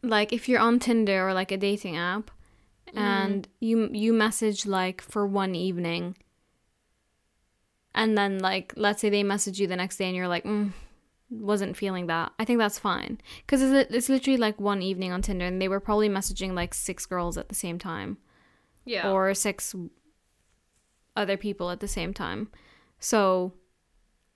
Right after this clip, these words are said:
Speaker 1: I don't think that's a big deal, but I think once you, like, open up to that person and, like, get them to talk about things they probably wouldn't just share with a stranger, then I think you owe them something. What about you?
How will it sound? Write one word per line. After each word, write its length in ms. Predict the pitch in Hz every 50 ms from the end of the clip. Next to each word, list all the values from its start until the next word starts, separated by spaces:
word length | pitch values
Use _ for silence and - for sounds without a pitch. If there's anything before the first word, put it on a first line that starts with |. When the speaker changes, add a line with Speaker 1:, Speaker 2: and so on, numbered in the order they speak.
| _ _ _ _ _ -
Speaker 1:
I 100 | 226 240
don't 160 | 233 233 226
think 160 | 226 214 214 208
that's 160 | 202 202 190
a 40 | 190
big 140 | 202 202
deal, 160 | 196 196 185 185
but 100 | - 120
I 60 | 156 208
think 260 | - 240 233 226 -
once 260 | 233 220 226 226 -
you, 80 | - 233
like, 360 | 214 202 185 190 190 - - _ _ _ _ _ _ _ _ _ _ _ _ _ _ _ _ _ _ _ _ -
open 300 | 240 240 247 214 226 214
up 140 | 208 220 220 -
to 100 | - 214
that 180 | 202 175 -
person 560 | - 196 185 175 180 - 165 156 156 156 165
and, 220 | - - 180 180 175
like, 340 | 170 165 170 170 - - -
get 240 | - 196 190 190 -
them 120 | 202 196 196
to 100 | - -
talk 240 | - 190 156 156 -
about 320 | 185 190 175 170 170 165 -
things 260 | - 185 180 180 180
they 140 | - 180 180
probably 300 | - 202 185 185 185 180
wouldn't 320 | 175 180 170 170 175 175
just 160 | - 180 - -
share 260 | - 202 185 180 175
with 180 | 170 165 160
a 80 | - 180
stranger, 680 | - - - 190 180 180 180 175 - - 104 185 214 - _ _ _ _ _ _ _ _ _ _ _ _ _ _ _ _ -
then 120 | 214 202
I 60 | 196
think 260 | 202 - 214 208 - -
you 80 | 175 165
owe 160 | - 185 185
them 320 | 175 160 160 160 185 208 - _
something. 460 | - - 175 - - - - - -
What 120 | 202 220 247
about 240 | 269 285 262 196 208
you? 360 | 233 226 208 - - 214